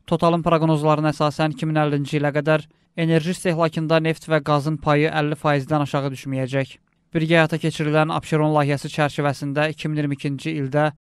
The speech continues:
ilk qazın hasilatına başlanılması əsas hədəf kimi qeyd olunub. Bunun üçün ötən il dənizə yola salınan platformanın üzərində bu il ərzində üç üst modulun Sokarın Boss Shelf şirkəti tərəfindən tikilib quraşdırılması nəzərdə tutulur.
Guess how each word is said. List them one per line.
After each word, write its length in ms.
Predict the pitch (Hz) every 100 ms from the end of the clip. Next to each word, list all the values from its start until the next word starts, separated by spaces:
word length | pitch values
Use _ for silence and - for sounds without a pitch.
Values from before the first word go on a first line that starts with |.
| _
ilk 260 | - 190 -
qazın 320 | - 165 170
hasilatına 480 | 165 147 160 151 160
başlanılması 760 | 151 147 156 147 139 139 - 160
əsas 320 | 143 156 156
hədəf 180 | 147 -
kimi 220 | 151 139
qeyd 260 | 135 131 135
olunub. 320 | 135 139 - _ _ -
Bunun 160 | 185 190
üçün 240 | - 185 180
ötən 240 | 151 180 175
il 80 | 165
dənizə 300 | 156 151 165
yola 160 | 151
salınan 460 | 151 160 147 147 156
platformanın 640 | - 156 - 156 147 143 147
üzərində 480 | 139 139 135 135 156 151 _ 175
bu 80 |
il 140 | 180 180
ərzində 460 | 175 160 165 170 165
üç 220 | 170 - -
üst 240 | 185 -
modulun 460 | 165 160 151 151 160
Sokarın 460 | - 160 156 156 165 147
Boss 300 | 165 156 - 160
Shelf 380 | - 175 156 -
şirkəti 400 | - 143 143 139
tərəfindən 540 | 151 139 147 143 143
tikilib 320 | - - 151 156
quraşdırılması 720 | 165 147 - 147 143 139 143
nəzərdə 320 | 135 131 135 139
tutulur. 400 | - 147 143